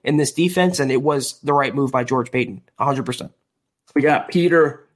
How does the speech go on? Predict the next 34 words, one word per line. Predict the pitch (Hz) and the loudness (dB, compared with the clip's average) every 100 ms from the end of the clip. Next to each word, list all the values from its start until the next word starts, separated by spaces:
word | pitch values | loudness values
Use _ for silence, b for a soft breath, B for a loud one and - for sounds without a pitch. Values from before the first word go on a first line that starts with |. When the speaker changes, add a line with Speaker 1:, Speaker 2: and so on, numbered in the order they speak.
| _ | _
Speaker 2:
Terranova | 180 151 147 147 156 147 | 0 2 4 2 4 2
in | 143 | 2
the | 139 | 0
house. | 147 143 147 - | 2 2 0 0
Thank | 156 143 | -2 -2
you, | 139 | -2
Peter. | 165 156 156 | 0 2 2
Make | 180 143 - | 0 -2 -2
sure | 156 | -2
you | 139 | -2
connect | 139 147 147 147 | -2 -2 -2 -4
with | 139 | -2
us | 143 135 - - | 0 0 -4 -4
on | 143 139 127 117 | 0 2 0 -6
Twitter | - 160 170 | 0 2 2
so | 202 151 | 0 0
that | 123 | 0
we | 135 | 0
can | 135 123 | -2 -4
shout | - 156 127 | 0 0 2
you | 143 139 | 2 4
out | 139 - 143 | 2 2 0
after | 147 147 | 0 0
this | 139 127 | 0 0
show, | - 151 127 | 0 0 2
my | 113 | -2
friend. | 107 117 120 135 _ _ _ - | -6 -8 -10 -14 _ _ _ -2
Uh, | 143 | 0
he | 139 | 2
says, | 156 139 | 2 0
"Fangio's | 165 185 220 208 | 2 2 4 2
defense | - 165 165 143 - | 2 2 2 -2 -4
is | 139 - | -6 -6
tough, | - 156 214 | 0 2 2